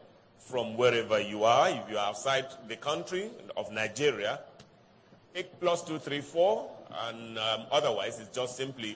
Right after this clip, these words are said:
oh eight oh six eight nine three nine. You wanna also send an S M S or two, it's plus two three four. Again, if you're doing from outside the country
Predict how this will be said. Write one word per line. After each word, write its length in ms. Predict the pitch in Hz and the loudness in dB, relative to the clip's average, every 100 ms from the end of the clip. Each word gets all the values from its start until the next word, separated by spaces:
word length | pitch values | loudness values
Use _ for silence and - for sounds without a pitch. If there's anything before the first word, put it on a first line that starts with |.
| - | 0
oh 200 | 131 127 | 2 2
eight 200 | 117 113 - | -2 -8 -8
oh 100 | 117 | -8
six 320 | - 165 - | -8 -8 -8
eight 840 | - - - - - _ _ _ 110 | -10 -14 -20 -20 -20 _ _ _ -12
nine 220 | 107 101 101 - - - | -8 -8 -10 -20 -20 -12
three 280 | - 117 104 | -4 -4 -2
nine. 340 | 107 113 98 90 - - - | -4 -4 -6 -14 -20 -20 -8
You 60 | 110 | -2
wanna 160 | 135 | 0
also 240 | 131 131 117 | 0 -2 -6
send 260 | 123 120 | -6 -4
an 120 | 110 107 | -6 -6
S 180 | 131 131 | -6 -4
M 100 | 135 | -4
S 160 | 160 | -4
or 160 | - 107 | -4 -8
two, 320 | - 151 170 | -6 -6 -6
it's 120 | 123 | -6
plus 440 | - - 170 175 - | -10 0 2 2 -4
two 100 | 113 | -8
three 220 | 110 110 | -6 -10
four. 220 | - 135 | -4 -4
Again, 240 | 151 208 226 | 0 -2 -2
if 100 | 190 | -6
you're 100 | 139 | -6
doing 140 | 131 | -6
from 160 | 120 104 | -6 -8
outside 320 | 107 131 127 | -4 -4 -4
the 60 | |
country 440 | - 101 104 135 | -8 -12 -8 -8